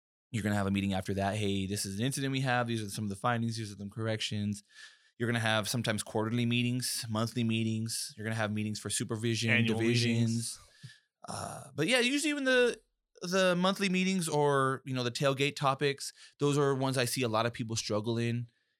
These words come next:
Speaker 1: is they'll reach out, "Hey, Joe, uh, what are some good topics for, you know, at the tailgate?" You know, just a simple one page. Either you, you duplicate the page multiple times or you'll have one or two people read. Um, w-,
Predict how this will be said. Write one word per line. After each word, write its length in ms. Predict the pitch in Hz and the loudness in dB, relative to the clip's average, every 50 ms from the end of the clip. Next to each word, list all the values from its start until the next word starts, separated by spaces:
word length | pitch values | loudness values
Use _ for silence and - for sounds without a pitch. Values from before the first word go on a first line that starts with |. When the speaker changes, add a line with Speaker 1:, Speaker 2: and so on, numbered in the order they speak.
| _ _ _ | _ _ _
Speaker 1:
is 340 | 107 104 104 101 101 98 101 | 0 2 2 4 2 2 2
they'll 160 | 104 104 104 | 0 0 2
reach 220 | 107 113 107 - 120 | 2 2 0 2 2
out, 200 | 110 110 110 110 | 2 2 2 0
"Hey, 220 | 120 123 123 123 | 0 -2 0 0
Joe, 420 | 113 120 117 117 117 113 113 107 - - | 0 0 2 2 2 2 0 -2 -4 -6
uh, 420 | 107 107 104 107 113 - - - - _ | -6 -6 -4 -6 -8 -10 -12 -14 -12 _
what 160 | 127 170 208 | -2 -2 -2
are 40 | 240 | -2
some 160 | - 247 196 | -2 -4 -2
good 200 | 160 202 190 - | -2 -2 -2 -4
topics 520 | - 117 127 - - 113 101 - - - | -6 -8 -8 -6 -6 -6 -4 -4 -4 -6
for, 640 | - - 107 104 104 101 101 101 101 101 101 98 - - | -4 -4 -2 -2 0 0 0 0 0 0 -2 -4 -4 -6
you 100 | 110 104 | -8 -6
know, 220 | 98 92 87 98 | -6 -6 -6 -6
at 120 | 101 - - | -8 -8 -10
the 80 | 113 | -6
tailgate?" 460 | - 175 185 208 170 110 107 95 - - - | -2 0 2 2 0 0 -4 -8 -10 -10 -6
You 80 | 110 110 | -4 -2
know, 100 | 107 117 | -2 -2
just 160 | 123 135 - | -2 -2 -2
a 100 | 113 104 | -4 -4
simple 460 | - - 160 160 156 170 165 160 151 | -2 -2 -4 -2 0 0 2 2 2
one 200 | 139 143 147 156 | 2 0 0 0
page. 520 | 147 - 127 120 120 127 127 123 117 - - _ - - - _ _ | -2 -4 -2 0 0 2 0 0 -4 -6 -12 _ -20 -20 -20 _ _
Either 180 | 120 120 120 | 0 0 2
you, 140 | 117 113 110 101 - - | 2 2 0 -2 -4 -6
you 200 | 120 110 110 104 | -4 -4 -2 -2
duplicate 380 | 117 110 110 117 - 123 104 - | -2 -2 -2 -2 -2 -4 -6 -4
the 60 | - | -4
page 240 | - 120 113 104 113 | -4 -4 -2 -2 -2
multiple 260 | 110 110 113 113 107 | -4 -4 -4 -6 -6
times 340 | - 110 101 104 107 107 107 | -4 -2 -2 -2 -2 -2 -2
or 40 | 107 | -2
you'll 100 | 104 107 | -2 -2
have 140 | 113 104 107 | -2 -2 -4
one 100 | 107 104 | -4 -4
or 40 | 101 | -6
two 120 | - 104 | -6 -6
people 260 | 101 104 104 107 101 | -6 -6 -6 -6 -6
read. 380 | 98 98 95 95 95 95 95 104 - _ _ - - - _ _ _ _ | -4 -4 -4 -2 -4 -4 -6 -8 -14 _ _ -20 -20 -20 _ _ _ _
Um, 560 | - 90 90 92 92 92 90 90 90 - - - _ _ _ _ _ _ | -10 -8 -6 -6 -4 -4 -2 -2 -2 -4 -6 -8 _ _ _ _ _ _
w-, 280 | 143 147 135 135 139 | -8 -4 -4 -4 -4